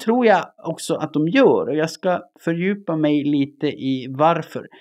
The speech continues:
Det är en ganska absurd ironi i att de som nu oroar sig för en överdriven politisering av staten, de var själva för det en gång i tiden.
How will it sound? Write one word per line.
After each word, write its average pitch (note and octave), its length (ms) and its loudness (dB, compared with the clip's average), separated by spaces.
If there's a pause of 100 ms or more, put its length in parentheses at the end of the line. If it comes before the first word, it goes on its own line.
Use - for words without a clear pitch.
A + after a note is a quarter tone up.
(360)
Det F3+ 120 2
är A3 80 6
en A3+ 100 2
ganska B3 520 4
absurd G#3 760 2
ironi E3 760 2
i D#3+ 180 4
att D#3+ 200 0
de D3+ 260 4
som C#3+ 220 0
nu C4 380 6
oroar D3+ 540 2
sig C#3 240 -2
för C3+ 180 -4
en C3 240 0 (300)
överdriven C#3+ 1000 2
politisering D#3 880 2
av C3+ 80 0
staten, D#3+ 680 0 (280)
de F#3 180 4
var A3 100 4
själva D#3+ 680 2 (240)
för A3 360 4
det E2 180 -8 (260)
en A2+ 320 -6
gång F#2+ 240 -10
i - 60 -10
tiden. A#2 340 -10